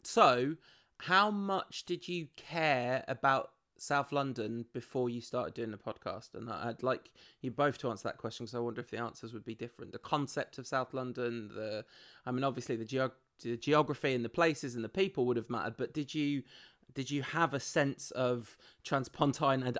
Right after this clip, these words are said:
identity in your heart before you started doing the show, and did it change over the life of the show?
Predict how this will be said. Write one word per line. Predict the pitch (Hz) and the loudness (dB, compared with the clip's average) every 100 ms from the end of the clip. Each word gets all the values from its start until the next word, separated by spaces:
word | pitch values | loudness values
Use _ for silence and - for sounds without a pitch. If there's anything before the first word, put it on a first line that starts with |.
| 135 | 2
identity | 131 117 135 127 123 - 120 120 - | 2 4 2 0 -4 0 0 0 -2
in | 143 143 | 0 2
your | 139 135 | 2 2
heart | 127 135 127 123 - - - | 4 4 4 2 -4 -18 -14
before | 131 - 143 135 | -10 -2 0 0
you | 123 | -2
started | - 101 107 | -2 -2 -2
doing | 117 110 | -4 -6
the | 110 | -6
show, | - 95 117 - | -6 -4 -4 -6
and | 123 | -6
did | 131 117 | -6 -6
it | - | -4
change | 139 127 123 | -4 -2 -2
over | 113 113 | -4 -4
the | 113 | -4
life | 120 127 - | -2 -4 -6
of | 123 | -14
the | 117 | -12
show? | - 107 | -8 -8